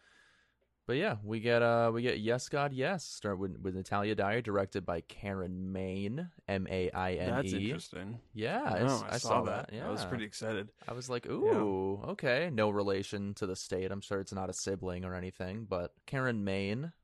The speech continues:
Speaker 1: directorial debut, writer for Obvious Child.
Speaker 2: Have you seen that one?
Speaker 1: No.
Speaker 2: Jenny Slate? Okay. It's an A twenty-four film, uh, one of their first ones. It's actually pretty good. Some, it's a heavy movie, though.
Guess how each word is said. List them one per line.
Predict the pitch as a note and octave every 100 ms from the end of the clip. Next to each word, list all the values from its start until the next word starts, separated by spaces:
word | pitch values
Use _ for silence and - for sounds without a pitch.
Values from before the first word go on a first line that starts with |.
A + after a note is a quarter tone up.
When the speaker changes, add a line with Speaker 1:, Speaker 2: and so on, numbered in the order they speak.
| _ _
Speaker 1:
directorial | - G#2 A#2 - A#2+ A2+ A2
debut, | G#2 G2+ G2+ C#3+ B2+
writer | G2+ G#2+ B2 B2+
for | A#2 -
Obvious | G2 G#2+ G2+ G2
Child. | - - G2 C3+ E3 B2 F3+ - _ _ _ _ _ _
Speaker 2:
Have | B2
you | A#2+
seen | - D3+
that | D#3
one? | E3 E3 - - -
Speaker 1:
No. | G2 G2 A#2+ E3 - G#2+ _ _ _ -
Speaker 2:
Jenny | A#2 C3 B2+
Slate? | - C3+ D3 C3+
Okay. | A#2 A2 A#2+ _
It's | - B2
an | A2+
A | B2
twenty-four | - B2+ A2+ A#2 A2
film, | A2 A2 A2 -
uh, | G#2+ G#2
one | A2 A#2
of |
their | A2
first | - A#2 A2
ones. | A2 G#2+ A2 - - - _ -
It's | B2+
actually | D3 G3+ G3
pretty | D#3 D3
good. | A2 A2+ A#2+ C3
Some, | - B2
it's | - B2
a |
heavy | A#2+ B2 A#2 A2 - -
movie, | A#2 A2+ A2+
though. | A2 A2 A#2